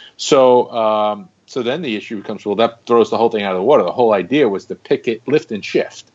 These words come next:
And if I can't do that to get started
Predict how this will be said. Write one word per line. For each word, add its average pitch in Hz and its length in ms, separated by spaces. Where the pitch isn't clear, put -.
And 113 120
if 107 140
I 110 80
can't 104 680
do 147 240
that 92 300
to - 80
get 92 160
started 143 760